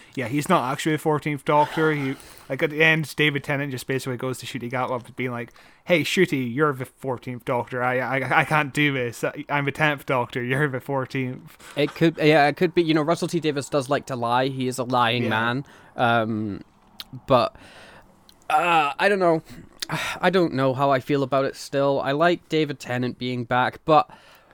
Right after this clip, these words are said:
Speaker 2: you know, David Tennant coming back, the signing with Disney Plus, this to me feels like a reset of the show almost.
Speaker 1: Yeah.
Speaker 2: You know, because it, it's like, okay, we've got to prepare people, a n-,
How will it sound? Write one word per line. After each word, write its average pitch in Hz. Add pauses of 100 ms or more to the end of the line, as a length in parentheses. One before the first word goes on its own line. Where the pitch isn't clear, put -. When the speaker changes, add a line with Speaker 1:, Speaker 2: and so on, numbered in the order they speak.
(880)
Speaker 2:
you 165
know, 147
David 180
Tennant 180
coming 165
back, 123
the 135
signing 165
with 135
Disney 139
Plus, -
this 156
to -
me 156
feels 147
like 123
a 127
reset 117
of 113
the 110
show 104
almost. - (120)
Speaker 1:
Yeah. 110
Speaker 2:
You 117
know, 113
because 131
it, 131
it's 139
like, 131
okay, 131
we've 120
got -
to -
prepare -
people, 131 (540)
a 135
n-, 135